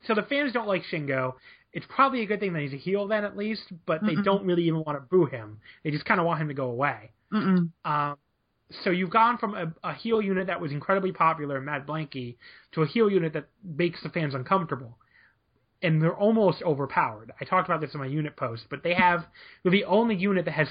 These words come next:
Speaker 1: three former Dream Gate champions.
Speaker 2: Mm-mm.
Speaker 1: And they're just, they're a very strong unit right now. I really like Berserk.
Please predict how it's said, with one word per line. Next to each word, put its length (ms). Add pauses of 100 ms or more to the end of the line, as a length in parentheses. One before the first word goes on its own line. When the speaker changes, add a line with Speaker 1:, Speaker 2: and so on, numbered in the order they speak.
(120)
Speaker 1:
three 300
former 340
Dream 260
Gate 200
champions. 640 (260)
Speaker 2:
Mm-mm. 380 (400)
Speaker 1:
And 560 (840)
they're 100
just, 460
they're 220
a 80
very 260
strong 340
unit 180
right 180
now. 300 (840)
I 80
really 200
like 200
Berserk. 480